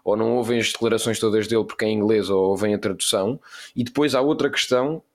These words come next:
à parte dessa, que tem a ver com as declarações dele, que é,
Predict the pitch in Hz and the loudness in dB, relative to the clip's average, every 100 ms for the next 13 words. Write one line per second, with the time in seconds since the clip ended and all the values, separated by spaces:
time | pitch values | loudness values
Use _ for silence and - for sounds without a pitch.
0 | - 110 107 120 110 - 107 117 - 151 | -6 -4 -2 -2 -2 -2 0 0 -4 -6
1 | - 117 113 113 110 - 113 107 - 113 | -2 -2 0 -2 -4 0 0 2 0 -2
2 | 101 104 117 139 - - - _ _ - | 0 2 2 0 -6 -20 -20 _ _ -6
3 | 120 110 92 | -2 0 0